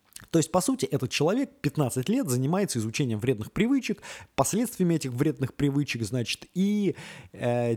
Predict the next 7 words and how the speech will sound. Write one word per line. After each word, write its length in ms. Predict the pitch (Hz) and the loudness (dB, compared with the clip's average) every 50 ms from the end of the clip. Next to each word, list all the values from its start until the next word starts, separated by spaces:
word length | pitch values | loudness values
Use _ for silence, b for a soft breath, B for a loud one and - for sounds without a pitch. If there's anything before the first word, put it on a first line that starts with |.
| - - | -2 -2
тем, 420 | - - - 214 240 233 208 160 123 | -2 0 2 2 2 2 0 -2 -4
к 140 | - - - | -8 -10 -4
чему 540 | - - 147 139 151 175 196 208 196 165 | 0 0 2 2 2 2 2 2 2 2
эти 280 | - 143 156 156 - 113 | 2 2 2 2 2 2
вредные 340 | 104 127 143 151 131 123 110 | 2 4 4 4 2 0 0
привычки 540 | - 120 123 135 156 143 - - - 117 B B B B B _ | 2 2 2 2 2 0 -2 -4 -4 -4 B B B B B _
приводят, 540 | - 156 180 175 180 156 120 92 82 80 | 4 4 4 4 2 2 0 0 0 -6